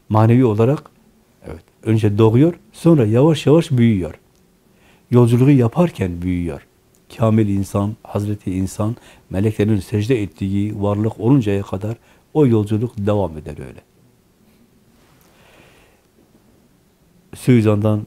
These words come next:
nasıl kurtulmamız gerekir? Eğer Allah'ın nazarıyla nazar edersek, suizandan kurtuluruz.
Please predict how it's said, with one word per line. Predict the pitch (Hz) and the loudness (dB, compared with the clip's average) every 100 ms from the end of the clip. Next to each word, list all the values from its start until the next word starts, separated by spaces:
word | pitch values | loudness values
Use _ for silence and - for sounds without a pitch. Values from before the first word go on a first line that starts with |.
| - | -4
nasıl | 139 - - | -4 -4 -8
kurtulmamız | 104 107 101 98 98 104 | -6 -4 -2 -4 -6 -4
gerekir? | 98 92 87 117 - _ - _ _ _ _ _ _ _ _ _ _ _ _ _ _ _ _ _ _ 110 113 202 196 _ _ _ _ _ _ _ _ _ _ - - - - - _ _ _ _ - | -4 -4 -6 -10 -12 _ -20 _ _ _ _ _ _ _ _ _ _ _ _ _ _ _ _ _ _ _ -20 _ _ _ _ _ _ _ _ _ _ _ _ -20 -20 -20 -20 -20 _ _ _ _ -4
Eğer | 117 117 107 | 0 0 -2
Allah'ın | 101 107 107 113 101 | -2 0 0 0 0
nazarıyla | 104 110 117 110 | 2 2 2 0
nazar | 104 104 110 | -2 -2 0
edersek, | 107 107 113 - 127 _ _ _ _ _ _ | 0 0 -2 -6 -10 _ _ _ _ _ _
suizandan | - 120 104 101 104 107 101 - | 0 2 0 -2 -4 -6 -10 -10
kurtuluruz. | 107 - 101 95 - | -10 -6 -8 -8 -12